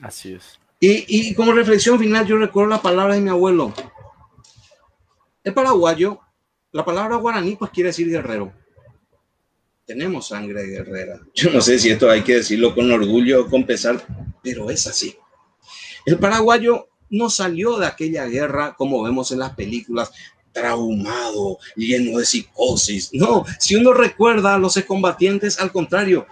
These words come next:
Speaker 2: ellos querían hablar. Y cuando recordaban la guerra, lo hacían con entusiasmo,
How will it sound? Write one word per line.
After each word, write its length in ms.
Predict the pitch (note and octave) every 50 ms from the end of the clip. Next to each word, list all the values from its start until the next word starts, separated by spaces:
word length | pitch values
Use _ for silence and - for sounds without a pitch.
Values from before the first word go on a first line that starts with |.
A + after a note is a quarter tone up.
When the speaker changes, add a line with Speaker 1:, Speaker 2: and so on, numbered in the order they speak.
| - _ -
Speaker 2:
ellos 220 | D#3+ F3+ A3 - - -
querían 500 | - F#3+ D#3+ D3 D#3 F3+ G#3+ A3 G#3+ - -
hablar. 520 | D#3 D3+ C3 A#2+ A#2+ E3 G3+ F#3+ - - _ _ _ _ _ _ _ _ _ _ _ _ _ _ _ _ _ _
Y 120 | - D3 C3+
cuando 300 | - F3 E3+ F3 F3+ F3
recordaban 600 | F3+ F#3+ F#3 - F3+ F3 F3+ F3+ G3+ A3 A3+ A3+
la 120 | A3 G#3
guerra, 500 | G3 G3+ G#3 G3+ G#3 G#3 A3 A#3+ - - -
lo 100 | D#3 D3+
hacían 340 | - - G#3 G#3 A3 G#3+
con 220 | G#3 - G#3 F#3+ G3
entusiasmo, 880 | G3+ G3 F#3+ - F3 D#3+ - - G#3 G#3+ G3+ G3 D#3 C3+ B2 G#2+ F#2+